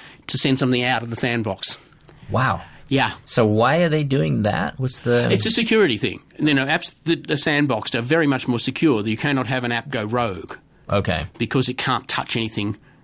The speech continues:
Speaker 1: that's not of its own. For example, we tried to put Event Manager ten in the App Store. We, we thought that we would do much better in the App Store than we will in our own store, and I believe we would have. But because Event Manager ten is moving folders f-,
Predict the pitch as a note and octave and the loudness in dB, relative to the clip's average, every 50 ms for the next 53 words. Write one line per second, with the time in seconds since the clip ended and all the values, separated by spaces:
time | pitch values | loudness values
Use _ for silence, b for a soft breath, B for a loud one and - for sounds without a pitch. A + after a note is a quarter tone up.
0 | b _ - G#2+ G#2+ - C3+ A#2+ A2 A2+ G#2+ G#2 G#2 F#2+ - A#2 A#2+ G#2 F#2 F2+ | b _ -6 -6 -2 0 0 0 2 0 -2 -4 -4 -4 -4 -4 -4 -4 -6 -8
1 | - - - _ _ _ _ _ _ _ _ B B B B B B B B B | -14 -18 -20 _ _ _ _ _ _ _ _ B B B B B B B B B
2 | - - - G3 F3+ D3 B2 C#3+ B2 A#2 G#2+ A2 A#2 C#3 C#3+ C#3 - - C#3+ C3 | -16 -4 0 2 2 4 4 2 0 0 0 0 2 2 2 0 -2 -2 -2 0
3 | B2+ - B2+ - C3 B2 A#2 B2 B2+ A#2+ A#2 A#2+ A#2 A2+ G#2+ A2+ A2 - A3+ F#3+ | 0 -2 -2 -2 0 0 0 0 0 -2 -2 -2 -2 0 -2 -2 0 0 0 0
4 | G#2 G2+ G#2 A2+ B2+ C#3+ D#3 - - - A2+ G2+ G2 G2+ G#2+ - - - - - | 0 0 0 0 0 -2 -2 -4 -4 -4 -2 -2 -2 -4 -8 -12 -18 -20 -20 -18
5 | - - - A2+ - - A#2 F#2+ - - _ - - - - A2 A2+ A#2 A2 A2 | -18 -14 -14 -10 -6 -4 -4 -4 -6 -8 _ -16 -16 -10 -8 -6 -4 -4 -2 0
6 | B2+ B2 B2 A2 - - - E3+ F#3+ D3 A#2+ G#2+ G#2+ G#2+ G2+ - - - A2 G#2 | 2 2 2 0 0 0 0 2 2 2 0 0 -2 -4 -4 -4 -4 -2 -2 0
7 | G2+ A2 G#2 A2 G#2 G#2 A2 G#2+ G2+ G#2+ A#2 C#3+ F#3+ F#3 - - G2 G2 F2+ F#2 | 0 0 -2 -2 -2 -2 -2 -2 -2 -2 0 0 -2 -2 -2 -4 -4 -4 -4 -6
8 | - - - _ - - _ _ _ A2+ A2 G2 F#2+ - G2 G#2 C#3+ F3+ C#3 B2 | -10 -12 -16 _ -20 -20 _ _ _ -4 -4 -4 -2 -2 0 2 2 2 2 0
9 | F#2+ F#2+ - B B B B B B B B B - D3+ D#3+ C3 - - - B2 | -4 -6 -8 B B B B B B B B B -2 0 0 0 2 0 -2 -2
10 | - - - A#3 C4+ A3+ D#3+ A#2+ A2 A#2 A#2+ B2+ B2 C3 C3 C3+ C3 C3 B2+ A#2 | -2 0 2 2 4 4 4 2 0 0 0 0 0 0 2 2 2 0 0 -2
11 | B2 - C3+ C3 C3 B2 - C3+ C3 A#2+ A#2+ B2 A#2 - C3+ B2+ B2 A#2 A#2 A2 | -2 -2 0 0 0 0 2 2 2 2 2 -2 -2 0 0 0 0 0 -2 -2
12 | - - - - | -4 -6 -10 -10